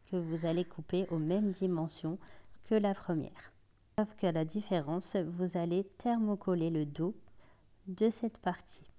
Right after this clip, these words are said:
Et on refait comme tout à l'heure, on plie bien précisément au fer à repasser pour marquer le pli central.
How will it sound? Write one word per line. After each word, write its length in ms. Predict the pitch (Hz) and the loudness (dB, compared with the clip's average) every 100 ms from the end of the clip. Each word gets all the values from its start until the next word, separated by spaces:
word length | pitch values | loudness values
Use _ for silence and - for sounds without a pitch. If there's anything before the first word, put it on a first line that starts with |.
| - - - - - | -20 -20 -20 -20 -8
Et 100 | 208 | 0
on 140 | 214 175 | 2 4
refait 280 | 180 - 160 | 2 0 -4
comme 200 | 151 147 | -2 -2
tout 240 | - 151 | -4 -4
à 60 | 139 | -2
l'heure, 340 | 147 190 - | 0 -2 -6
on 140 | - 190 | -4 -4
plie 260 | - 196 | -4 -6
bien 280 | 175 170 156 | -2 -2 -4
précisément 1160 | - - - 240 240 - 208 190 180 170 143 - - | -8 -12 -2 0 -2 -4 -2 2 2 2 0 -4 -8
au 120 | 202 | -6
fer 300 | 196 - 180 | -6 0 0
à 140 | 165 160 | 0 0
repasser 680 | 156 156 151 - 165 185 - - - - - | -2 -2 -8 -4 -2 -2 -4 -20 -20 -20 -20
pour 400 | - 202 196 120 165 | -4 -2 0 -2 0
marquer 640 | 175 190 - - 196 202 196 | 0 0 -6 -6 0 0 0
le 160 | 170 | -2
pli 280 | 165 - 185 | -2 -4 -6
central. 500 | 190 170 160 - 180 | -6 -6 -8 -8 -12